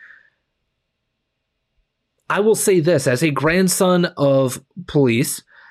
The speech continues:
as somebody who has large, large, large swaths of his family having served in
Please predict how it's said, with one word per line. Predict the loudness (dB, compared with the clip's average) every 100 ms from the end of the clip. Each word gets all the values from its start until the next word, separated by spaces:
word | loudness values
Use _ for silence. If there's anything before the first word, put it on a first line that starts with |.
| -8
as | -4 -2
somebody | 0 0 2 0
who | 0 2 2 2 -2 -12 _
has | -2 2 2 2 0 -4 -14 _
large, | -2 0 2 2 -2 -4 -12 _ _ _ _ _ _ -2
large, | 0 2 2 2 2 0 -2 -10 -14 _ _ -8
large | -2 0 0 -2
swaths | -2 -2 -2 -2
of | -4
his | -4 -4
family | -2 -2 -2 -2
having | -2 -4 -4
served | -2 0 0 -4
in | -4 -2 -2